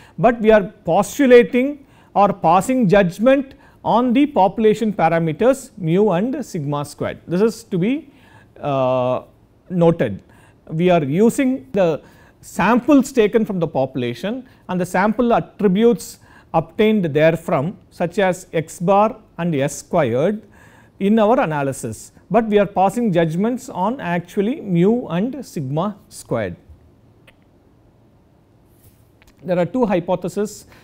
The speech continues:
here. One is the null hypothesis and other, other is the alternate hypothesis. And, uh, in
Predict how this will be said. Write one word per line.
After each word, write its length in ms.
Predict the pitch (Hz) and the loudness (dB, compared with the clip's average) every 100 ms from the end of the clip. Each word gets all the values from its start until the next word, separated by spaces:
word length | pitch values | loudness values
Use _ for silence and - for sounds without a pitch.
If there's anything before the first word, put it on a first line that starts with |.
| _ _ | _ _
here. 320 | 208 151 180 | -2 -2 -2
One 240 | - 160 | -4 -4
is 100 | 185 | -4
the 60 | 175 | -4
null 200 | 165 185 | -4 -2
hypothesis 600 | 170 165 165 170 180 208 | -4 -4 -6 -6 -6 -6
and 100 | 185 | -4
other, 220 | 147 160 | -4 -4
other 240 | 147 151 185 | -4 -2 -2
is 140 | 160 | -4
the 120 | 151 | -6
alternate 480 | 113 143 143 170 156 | -4 -6 -4 -6 -6
hypothesis. 720 | 127 113 123 123 - 247 - - - - _ - | -8 -8 -10 -8 -6 -8 -8 -20 -20 -20 _ -8
And, 320 | 165 165 151 | -6 -2 -2
uh, 340 | 156 147 156 - | 0 -2 -6 -6
in 300 | 165 160 | -4 -4